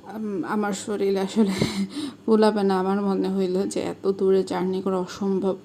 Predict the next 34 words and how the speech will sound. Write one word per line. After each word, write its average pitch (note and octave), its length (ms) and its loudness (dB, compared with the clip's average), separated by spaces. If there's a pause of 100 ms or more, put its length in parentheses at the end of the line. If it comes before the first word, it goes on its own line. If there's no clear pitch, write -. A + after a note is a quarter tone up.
ঘরে F#3 260 -2
থাকতে F#3 300 -8
পারতেছি - 460 -8
না, G3 80 -2
আবার G3 140 -2
নিউ G3 200 -2
মার্কেট G3 360 -6
যাব। F#3 320 -6 (680)
এই G#3+ 160 2
জন্য G#3 220 -2
হচ্ছে G#3 280 -4
আমাদের G3 260 -2
বাসার G3 340 -4
কাছেই G3 420 0
ভীষণের G3 540 -2
শোরুম F#3+ 380 -2
ছিল, G3+ 280 -2
এখান A#3 320 2
থেকে G#3+ 300 0
নিয়ে F#3+ 160 -2
আসলাম। F#3+ 380 -2
যেহেতু A#3 480 0 (400)
এক, F#3+ 240 2
এটা A3 240 2
হচ্ছে A3 220 0
এক G#3 260 -2
বছরের G3+ 440 -4
গ্যারান্টি G3 480 -2
ওয়ারেন্টি F#3+ 520 0
দিছে, F#3+ 440 0 (1200)
তাই G#3 120 2
ভাবলাম G3+ 400 0
যে F#3+ 120 -4
থাক, F#3 200 -4